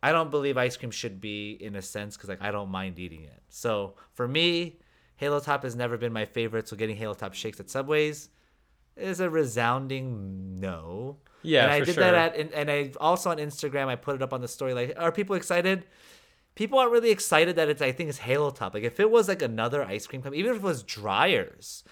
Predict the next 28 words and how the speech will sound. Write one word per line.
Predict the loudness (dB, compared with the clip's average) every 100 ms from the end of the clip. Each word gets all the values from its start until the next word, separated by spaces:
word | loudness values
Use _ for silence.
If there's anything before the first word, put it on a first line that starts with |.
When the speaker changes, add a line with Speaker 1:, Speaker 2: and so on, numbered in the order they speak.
| -12 -6
Speaker 1:
I |
think | -4 -4 -6
people | -6 -2
might | -2 -4
be | -6
more | -4 -4
willing | -2 -4 -4
to | -8
do | -8 -6
this | -8 -10
just | -10
because | -4 0 0
it's, | -2 -14 -20 _ _ _
feel | 6 6
like | 4
it's | -2
ice | -2 -2 -4
cream. | -10
Like, | -8
Halo | -6 -4 -4
Top, | -2 0 0 -2 _ _ _ _
to | -10 -6
me, | -2 -2 -2 -6 -12 _ _ _ _ _ _ _ _ _ _ _ 0
it's | 0 0 -6
not | 0 2 2
necessarily | -2 -8 -6 -2 -2 -2
ice | -4 -4 -8
cream. | -14 -16 -16 -8 -4 -2 -4 -8 -16